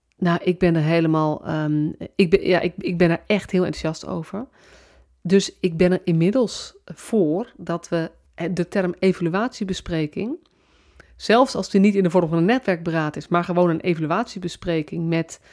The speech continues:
de hulpverleners en, eh, kind en ouders, ehm,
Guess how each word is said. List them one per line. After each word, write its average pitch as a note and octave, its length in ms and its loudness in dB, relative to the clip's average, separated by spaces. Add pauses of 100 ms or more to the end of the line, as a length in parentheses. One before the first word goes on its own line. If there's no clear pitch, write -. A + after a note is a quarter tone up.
(280)
de D#3+ 100 -4
hulpverleners E3 840 0
en, D#3+ 340 -6
eh, - 280 -12
kind E3+ 300 2
en - 140 -8
ouders, G#3 580 -2 (560)
ehm, F#3 300 -4